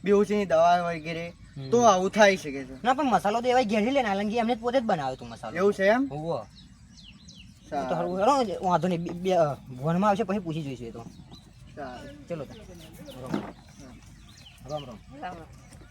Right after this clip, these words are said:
Speaker 2: અ, કેટલી ફી થઈ તમારી?
Speaker 1: અરે દીપકભાઈ, તમારે જો ફી લેવાતી હોય.
Speaker 2: ના, ના, બોલો, બોલો. તમારે
Speaker 1: અરે, તમતા
Speaker 2: ફોન
Speaker 1: તમારે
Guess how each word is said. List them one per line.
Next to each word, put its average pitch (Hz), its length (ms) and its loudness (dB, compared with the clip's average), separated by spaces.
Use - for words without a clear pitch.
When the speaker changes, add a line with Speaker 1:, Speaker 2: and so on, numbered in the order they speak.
Speaker 2:
અ, 196 40 -2
કેટલી 254 220 -4
ફી 196 120 -2
થઈ 185 140 -2
તમારી? 170 300 -8
Speaker 1:
અરે 269 300 8
દીપકભાઈ, 208 440 2
તમારે 202 260 0
જો 208 140 4
ફી 190 180 -2
લેવાતી 202 420 4
હોય. 208 200 6
Speaker 2:
ના, 202 120 0
ના, 190 120 2
બોલો, 196 220 0
બોલો. 156 240 0
તમારે 214 340 2
Speaker 1:
અરે, 240 300 8
તમતા 202 260 4
Speaker 2:
ફોન 208 280 8
Speaker 1:
તમારે 202 520 4